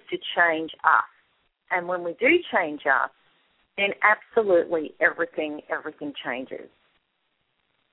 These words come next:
So now let's just see where she is and what she's doing. I don't know what that blip was, whether or not there was another call coming through on her phone that cut her out or what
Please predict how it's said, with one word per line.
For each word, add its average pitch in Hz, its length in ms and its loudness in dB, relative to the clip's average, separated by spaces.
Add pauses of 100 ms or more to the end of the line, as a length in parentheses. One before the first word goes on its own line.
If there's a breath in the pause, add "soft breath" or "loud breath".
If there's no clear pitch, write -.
(140)
So 143 440 4 (1700)
now 160 180 -2
let's - 140 -6 (100)
just - 140 -8 (140)
see 160 500 2 (120)
where 160 220 2 (140)
she 180 400 0
is - 100 -10 (140)
and 147 160 -4
what 143 100 -8 (140)
she's 175 220 0
doing. 143 320 4
I 160 40 6
don't 156 160 2
know 147 140 -2
what 240 240 4
that 165 260 4
blip 139 280 -8
was, 202 360 -4 (100)
whether 170 220 -4
or 143 80 -6
not 147 180 -6
there 147 100 -8
was 147 100 -12
another 156 240 -6
call 151 320 -10
coming 151 240 -12
through 151 200 -8
on 135 60 -6
her 131 120 -6 (120)
phone 226 320 4
that 165 120 -4 (100)
cut 156 140 4
her 151 200 0
out 254 360 4
or 127 260 0 (640 loud breath)
what 175 320 4